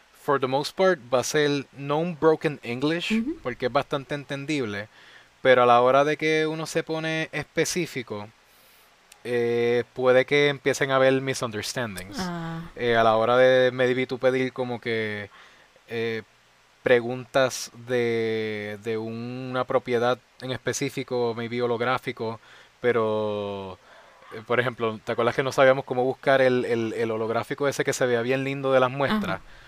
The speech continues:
Speaker 1: Y resultó de que se le dice mirror, eh, holographic,
Speaker 2: Ah, sí.
Speaker 1: y tenían como que tres versiones distintas.
Speaker 2: Ujú.
Speaker 1: Eh, pues, mierda así. Este, so, hay que como que tienes que tener paciencia, tienes que, eh, eh, es-,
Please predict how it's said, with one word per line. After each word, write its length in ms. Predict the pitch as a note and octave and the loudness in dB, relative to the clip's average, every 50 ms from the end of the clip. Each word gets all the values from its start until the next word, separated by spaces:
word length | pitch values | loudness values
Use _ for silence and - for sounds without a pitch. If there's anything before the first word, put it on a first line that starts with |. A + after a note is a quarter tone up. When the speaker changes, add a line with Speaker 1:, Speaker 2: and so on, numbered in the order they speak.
| - - - - - - - - | -20 -20 -20 -20 -20 -20 -14 -8
Speaker 1:
Y 540 | C3 B2+ B2 A#2+ A#2 A#2 A2+ A2+ A2+ A2+ A2 | -6 -4 -2 -2 -2 -2 -4 -4 -2 -2 -2
resultó 400 | A#2+ A#2 - B2 G#2+ - A2+ A2+ | -2 -2 -2 -4 -2 0 0 2
de 100 | A#2 - | 2 0
que 80 | - | 0
se 140 | - - B2+ | 2 2 4
le 60 | A#2+ | 4
dice 200 | B2 A#2 - C3+ | 4 2 0 -2
mirror, 560 | A#2+ A#2+ B2+ C3+ C#3+ D#3 D3+ B2+ A2+ A2 G#2+ G#2+ - _ _ _ _ | -4 -4 -2 0 2 4 4 4 4 2 0 -4 -12 _ _ _ _
eh, 260 | - B2 B2 A#2 A2+ A2+ | -10 -6 -4 -4 -2 -2
holographic, 460 | A2+ - - D#3+ A#2+ A#2+ - G#3+ G3 | -2 -2 0 2 4 4 4 4 2
Speaker 2:
Ah, 40 | - | 2
sí. 180 | - F#3+ F3 - | 0 0 0 -2
Speaker 1:
y 60 | C3 B2+ | -6 -6
tenían 220 | A#2+ A2+ A2 A2 | -6 -6 -4 -4
como 180 | A2 A#2+ B2 A2+ | -4 -4 -4 -4
que 80 | A#2 | -4
tres 160 | - A2 G#2+ | -2 -2 0
versiones 400 | G#2 A#2+ A#2+ - - C3 C3 B2+ | 0 0 2 2 2 0 2 2
distintas. 440 | B2+ B2+ A3+ A#3 B3 C4+ F4 G#4 - | 2 2 2 2 2 2 0 -2 -6
Speaker 2:
Ujú. 60 | - - - - - - - - - - - - - - - | -10 -16 -20 -20 -20 -20 -20 -20 -20 -20 -20 -20 -20 -18 -10
Speaker 1:
Eh, 840 | - C3 B2 A#2 A#2 A#2 A2+ A2 G#2+ G#2 G2+ F#2+ F2+ F2 E2 D#2+ F2 F2 F#2 G2 _ - | -4 -2 0 0 0 0 -2 -2 -4 -6 -6 -8 -10 -10 -12 -12 -14 -16 -20 -20 _ -4
pues, 240 | D3 C#3 C3+ C3+ B2 - - | -2 -2 0 -2 -4 -6 -10
mierda 320 | C#3+ D3+ D3+ D3 E3+ F3 F3+ | -8 -6 -4 -2 0 0 0
así. 220 | F3 - F#3 E3+ - _ - - - - - - - - | 0 -2 -4 -8 -10 _ -20 -20 -20 -20 -20 -20 -8 -4
Este, 920 | C3+ C3 A2+ - _ _ - C3+ B2+ A#2 A2 G#2 G2 F#2+ F#2 F2+ F2 E2 - - - | -2 -2 -2 -4 _ _ -4 -2 0 0 0 -2 -4 -8 -10 -12 -12 -14 -16 -18 -12
so, 460 | - - - D#3 D3 C#3 C3+ C3+ C3+ | -10 -6 -2 0 2 2 4 6 6
hay 100 | C3+ C3+ | 4 4
que 120 | - E3 D#3 | 4 2 0
como 220 | F#3 F3+ E3+ E3+ | 2 2 2 2
que 220 | - D#3 D3+ D3 D3 | 2 2 2 2 2
tienes 220 | D3+ C#3+ C#3 C#3 | 0 -2 -2 -2
que 120 | - E3+ | -2 0
tener 240 | D#3 E3+ E3 E3+ E3 | 0 0 0 -2 -2
paciencia, 800 | - F3+ E3+ - - D#3 D3+ D3 - - D3+ C#3+ C#3+ C#3+ C#3 C3+ | -2 -4 -4 -2 -4 -4 -4 -6 -6 -2 -2 0 0 0 0 -2
tienes 280 | - - C3 A#2+ B2+ B2 | -2 -2 -2 -2 -2 -4
que, 280 | - D3 D3 D3 D3 C#3 - _ - A#2 _ _ | -4 -4 -4 -4 -4 -8 -12 _ -20 -20 _ _
eh, 440 | A#2 B2 B2+ A#2 A#2 A2+ A2 A2 G#2+ - _ - - - - - - _ _ - _ _ - | -8 -6 -4 -4 -2 -4 -4 -6 -10 -14 _ -20 -20 -20 -20 -20 -20 _ _ -20 _ _ -8
eh, 400 | - C3 B2 A#2 A#2 A2+ A2+ - | -4 -2 0 0 0 0 -2 -4
es-, 180 | - A#2+ G#2+ | -6 -8 -8